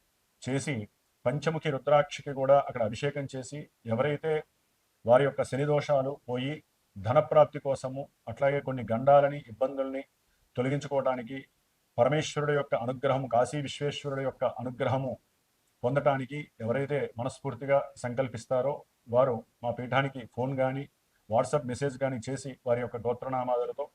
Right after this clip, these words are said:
తగినటువంటి దక్షిణని చెల్లించి చక్కగా మీ, మీరు కూడా ఆ యొక్క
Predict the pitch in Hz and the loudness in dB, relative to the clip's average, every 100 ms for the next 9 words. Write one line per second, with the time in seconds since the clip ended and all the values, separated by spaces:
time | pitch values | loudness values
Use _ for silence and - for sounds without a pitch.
0 | _ _ _ - 123 139 143 139 131 - | _ _ _ -4 -2 0 0 -2 -4 -12
1 | _ _ _ - 113 - 156 156 139 123 | _ _ _ -4 -2 0 0 -2 -4 -6
2 | 139 139 147 110 - _ _ - 113 135 | -8 -8 -8 -10 -14 _ _ -8 -4 4
3 | 143 143 127 135 127 139 151 147 143 151 | 4 4 -2 -4 -2 -2 -2 4 8 8
4 | 160 - 127 135 - 123 110 | 6 -2 0 0 4 4 4